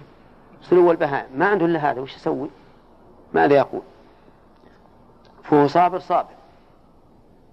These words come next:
لكن المبتلى بالنعم قليل من الناس من يقيد النعمة ويشكرها، فالابتلاء، الابتلاء بالنعم عظيم،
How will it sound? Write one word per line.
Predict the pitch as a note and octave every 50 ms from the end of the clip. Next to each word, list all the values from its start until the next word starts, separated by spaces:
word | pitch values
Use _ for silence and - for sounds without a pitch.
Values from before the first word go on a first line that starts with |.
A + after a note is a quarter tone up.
| _ _ -
لكن | A#2 C#3 D3+ D#3 D3+ D3+ - C3+
المبتلى | C#3 C3+ C3+ D#3 D#3 C#3 - - C#3 C#3 C3
بالنعم | B2 B2+ B2+ B2+ C#3 D#3 C3+ D3 D3 A#2+ - - - - - _ _ _ _ _ _ _ _ _ _ _ _ _ _ _ - - - _ -
قليل | C3+ C#3+ D#3+ G3 G#3 G3 F3+
من | D#3 D3 C#3+ C#3
الناس | C3+ C3+ D3 C#3 C3 - - - - - - -
من | A#2+ A#2+ A#2+ A#2+ A#2+ A#2 - _ _ - -
يقيد | C3 - - C#3+ C#3+ C3 B2 B2 A#2
النعمة | A#2 A#2+ C3+ C#3+ C3+ C#3 - A2+ - - - - - - _ _ _ _ -
ويشكرها، | - B2 B2+ A#2+ - - C3 B2+ A#2 A2 - - - - - - - - - - - - - - - _ - - - - - - - - -
فالابتلاء، | - B2+ C#3+ C#3 C3+ - C#3 C3+ C3 C3 C3 - -
الابتلاء | D3+ C3+ C#3 C3 - - C3+ C3+
بالنعم | B2+ C3 C3+ C3+ D3 C3 C3+ B2+ A#2+
عظيم، | A#2 B2+ C#3+ F3+ F3 -